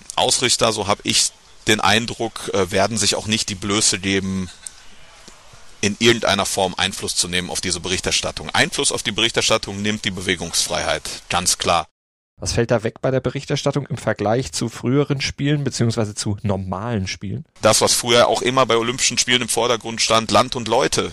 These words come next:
Speaker 1: Wie reagiert die Bevölkerung auf diese Spiele? Wir hatten das in Tokio im vergangenen Jahr, auch Pandemiespiele. Da stand die Bewegung gegen die Spiele. Niemand oder die wenigsten wollten diese Spiele, diese Pandemiespiele in ihrer Stadt haben, wollten das Risiko ins Land holen. Thomas Bach,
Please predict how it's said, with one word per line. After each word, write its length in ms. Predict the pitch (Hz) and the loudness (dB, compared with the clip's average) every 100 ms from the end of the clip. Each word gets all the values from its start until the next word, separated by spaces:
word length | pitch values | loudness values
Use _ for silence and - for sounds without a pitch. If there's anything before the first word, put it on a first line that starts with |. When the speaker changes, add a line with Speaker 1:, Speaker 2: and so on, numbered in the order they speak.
| - | -10
Speaker 1:
Wie 280 | 95 107 127 | -8 -2 0
reagiert 680 | 117 87 120 120 117 127 | 0 0 4 4 4 -2
die 60 | 135 | -2
Bevölkerung 580 | 123 - 123 - 127 107 | -2 0 0 -2 -4 -2
auf 140 | 101 | -2
diese 200 | - 92 | -2 -2
Spiele? 360 | 95 - 95 87 | -2 -2 -4 -2
Wir 100 | 95 | 0
hatten 160 | 123 | 0
das 160 | 123 117 | 0 -2
in 80 | 110 | -2
Tokio 380 | 131 - - 104 | -4 -4 -4 -2
im 80 | |
vergangenen 480 | - 95 90 87 87 | -2 0 -2 -2 -4
Jahr, 160 | 85 - | -2 -2
auch 180 | - - | -6 -2
Pandemiespiele. 800 | 120 95 87 87 - 95 - - - - - | -2 -2 -6 -2 -2 -4 -10 -6 -6 -6 -2
Da 280 | 92 95 107 | 2 4 4
stand 340 | - - 120 | 2 0 0
die 60 | 117 | -2
Bewegung 600 | 110 104 117 120 120 117 104 90 | -2 2 2 2 -2 -6 -10 2
gegen 300 | 139 165 117 | 4 4 2
die 80 | 95 | -2
Spiele. 340 | - 92 90 | -2 -2 -2
Niemand 640 | 92 131 151 131 131 - - - | -2 -4 -2 -2 -2 -6 -6 -10
oder 160 | - 85 | -4 -4
die 160 | 87 | 0
wenigsten 640 | 80 151 135 - - 98 101 - - | 4 4 4 2 0 -4 -8 -10 -16
wollten 460 | 87 107 131 - 113 | -2 2 2 2 -4
diese 240 | 117 123 | -2 2
Spiele, 340 | - - 139 131 | 0 0 -2 0
diese 200 | 214 113 | 0 0
Pandemiespiele 720 | - 117 107 139 - 123 110 | -2 -2 -2 -2 -2 0 0
in 120 | 110 | -2
ihrer 180 | 113 - | -2 0
Stadt 300 | - 110 - | 2 2 4
haben, 320 | 156 - 98 | 4 4 0
wollten 200 | 117 98 | 0 2
das 200 | 104 110 | 0 0
Risiko 420 | 147 156 113 - | 0 -2 -2 -4
ins 180 | - - | 0 0
Land 280 | 85 92 92 | 0 -2 -8
holen. 160 | 90 | -8
Thomas 320 | - 117 120 | -8 -2 0
Bach, 320 | - 135 - | 4 2 2